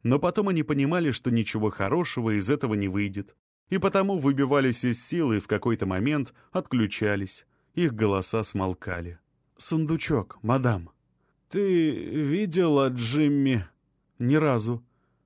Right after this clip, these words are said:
Но теперь буду внимательней. Я в последние несколько дней видела несколько странностей, если хотите знать. Не удивлюсь, если увижу и Джимми. Как он выглядит?»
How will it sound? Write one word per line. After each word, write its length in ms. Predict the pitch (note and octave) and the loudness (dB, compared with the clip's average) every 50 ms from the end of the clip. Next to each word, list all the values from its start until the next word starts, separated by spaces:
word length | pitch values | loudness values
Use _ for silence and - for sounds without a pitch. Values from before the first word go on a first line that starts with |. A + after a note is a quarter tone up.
| _ _ | _ _
Но 140 | - - C3 | -2 0 0
теперь 340 | B2+ - C#3+ B2 - F3+ F3 | 0 0 -4 0 2 0 2
буду 240 | D3+ D3+ E3 D#3 E3 | 2 0 0 0 0
внимательней. 840 | C#3+ C3+ D3+ D#3 D#3 D#3 D3+ C#3 - A#2+ G#2+ G2 G2 F#2+ F2+ - _ _ _ _ _ _ _ _ _ - | 0 2 2 2 2 2 0 0 0 0 -2 0 0 -2 -4 -6 _ _ _ _ _ _ _ _ _ -8
Я 220 | - A2 C3+ D#3 | -4 -2 0 0
в 80 | C3 - | 0 0
последние 500 | - C#3+ A#2+ - D#3 D#3 D3+ C#3 C#3+ C#3 | -2 -2 -2 0 0 0 0 2 2 2
несколько 480 | C#3+ D3 C#3+ - - C3 A#2+ - C#3 | 2 0 -2 -2 -4 -4 -2 0 -2
дней 280 | C3 B2 D3+ E3+ D#3 C#3 | -2 0 0 0 0 0
видела 300 | B2+ C#3 B2+ C#3+ C#3 C3+ | 0 0 0 0 0 2
несколько 440 | C#3+ D3+ D3+ - - C#3 B2+ A#2+ C#3 | 2 0 -2 -2 -2 -4 -4 -4 -4
странностей, 800 | - - - D3+ F3 F3 E3+ D3+ A#2 - - - A#2+ G#2 G2 - _ _ _ _ _ _ _ - - | -6 -4 -2 0 0 0 2 0 0 -2 -2 -2 -2 -2 -2 -4 _ _ _ _ _ _ _ -20 -20
если 440 | - - C3 C3 A#2+ A#2+ A2+ - A#2+ | -12 -6 -4 -2 0 0 0 -2 -4
хотите 420 | - - A#2 A#2 A#2+ A2 - A#2 | -2 -2 -2 -2 -2 -2 -2 -2
знать. 360 | G#2+ G#2 A2 G#2+ G2 G2 - _ _ _ _ _ _ _ _ _ _ | -2 0 0 -2 -2 -4 -8 _ _ _ _ _ _ _ _ _ _
Не 100 | - D#3+ | -2 0
удивлюсь, 520 | F#3 G3 E3+ F#3+ D#3+ D3 D3 D3 C3+ - - | 0 2 2 0 2 2 2 2 2 2 0
если 220 | C#3 A#2+ - C#3 | -2 0 2 2
увижу 400 | C#3 C3+ B2+ C#3 E3 C#3+ C#3+ D3 | 2 2 2 0 0 0 2 2
и 60 | C3 | 2
Джимми. 540 | B2 A2+ A2 A2 A#2+ A#2+ A2+ A2+ A2 G#2+ G#2 _ _ _ _ _ _ _ _ | 2 0 0 2 2 4 4 2 2 0 -4 _ _ _ _ _ _ _ _
Как 280 | - - D#3+ D3 - C#3+ | -2 0 0 2 2 2
он 140 | C#3+ C3+ C3+ | 0 2 2
выглядит?» 540 | D3+ D#3+ C3 B2 B2+ A#2 A#2 A#2 A#2+ - | 0 0 2 2 0 0 0 -2 -4 -8